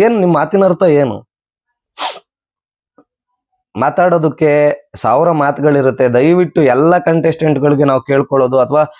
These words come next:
ಅವ್ರ ಫ್ಯಾಮಿಲಿಯವ್ರು ದಯವಿಟ್ಟು ರಿಕ್ವೆಸ್ಟ್ ನನ್-, ನಾನ್ ಹೇಳ್ತಾ ಇರೋದು,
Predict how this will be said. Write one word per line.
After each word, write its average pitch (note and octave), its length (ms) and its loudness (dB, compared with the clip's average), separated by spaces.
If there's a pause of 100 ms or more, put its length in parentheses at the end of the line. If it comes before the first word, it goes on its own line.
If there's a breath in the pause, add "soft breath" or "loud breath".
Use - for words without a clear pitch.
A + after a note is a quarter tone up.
(180 loud breath)
ಅವ್ರ B2 140 0
ಫ್ಯಾಮಿಲಿಯವ್ರು D#3+ 600 0
ದಯವಿಟ್ಟು C#3+ 380 0
ರಿಕ್ವೆಸ್ಟ್ D#3 440 -2
ನನ್-, A2 460 0
ನಾನ್ A#2+ 160 0
ಹೇಳ್ತಾ C#3 320 0
ಇರೋದು, A2+ 540 -2